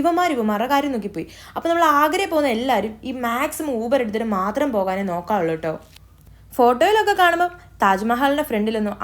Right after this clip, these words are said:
ആരുമില്ല. നമുക്ക് നല്ല സെറ്റായിട്ട് പോയി കുറേ ഫോട്ടോസും വീഡിയോസും ഒക്കെ എടുത്തുകൊണ്ട് വരാം എന്നുള്ളൊരു മൈൻഡിലാണ് എല്ലാവരും പോകുന്നത്. ഞാനും അങ്ങനെ തന്നെ ആയിരുന്നു കേട്ടോ. പക്ഷെ അവിടെ ചെന്ന് കഴിഞ്ഞപ്പോൾ ഒരു അമ്പത്തെട്ട് പള്ളിപ്പെരുന്നാളിനുള്ള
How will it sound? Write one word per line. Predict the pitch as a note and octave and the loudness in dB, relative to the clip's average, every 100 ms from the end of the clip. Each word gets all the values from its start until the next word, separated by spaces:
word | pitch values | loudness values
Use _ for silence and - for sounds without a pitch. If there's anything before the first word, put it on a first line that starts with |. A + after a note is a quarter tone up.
| F#3 | 0
ആരുമില്ല. | F#3+ A#3+ G#3+ E3+ - | 0 0 -2 -4 -4
നമുക്ക് | C#4 E4+ E4 | -4 -2 0
നല്ല | D#4+ D4+ | 0 0
സെറ്റായിട്ട് | B3+ A#3 - D#4 B3+ A3 | -2 0 0 2 2 0
പോയി | G#3 G#3 - | -2 -2 -2
കുറേ | B3 G#3+ | 0 0
ഫോട്ടോസും | A#3 A3 A#3 A#3+ B3 | 0 0 -2 -2 -4
വീഡിയോസും | G#3 G#3 G#3+ A#3 | -2 -2 -2 -4
ഒക്കെ | G#3+ G#3+ G#3+ | -4 -4 -4
എടുത്തുകൊണ്ട് | G#3 B3 C4+ | -2 -2 0
വരാം | A#3 G#3+ A3+ G#3+ | 2 0 -2 -2
എന്നുള്ളൊരു | A3 A#3+ B3+ | 0 0 0
മൈൻഡിലാണ് | A#3+ C4 D4 C#4+ C4 | -2 -2 -2 -2 0
എല്ലാവരും | C#4 D#4 D4 | 0 0 -2
പോകുന്നത്. | C#4 G#3 - - - - | -4 -4 -8 -12 -20 0
ഞാനും | F4 G4 D4 | 2 4 2
അങ്ങനെ | A3+ A3 | 2 0
തന്നെ | G3 F3 | 0 0
ആയിരുന്നു | E3+ | -2
കേട്ടോ. | E3 E3 - - - | -4 -8 -12 -8 -6
പക്ഷെ | G3+ A3 F3+ | -4 0 2
അവിടെ | G3 G#3+ G#3+ | 2 -2 -2
ചെന്ന് | F#3+ B3 D#4+ | -2 0 0
കഴിഞ്ഞപ്പോൾ | A3+ G#3 G#3 B3 - - G#3 | 0 -2 -4 -6 -12 -2 2
ഒരു | G#3+ G3 | 4 2
അമ്പത്തെട്ട് | G#3+ C4 C#4+ D#4+ C4 G#3 | 2 0 2 2 2 2
പള്ളിപ്പെരുന്നാളിനുള്ള | G3 G#3+ C4 D4+ D4+ C4+ G#3+ F3+ | 2 2 2 2 2 0 0 0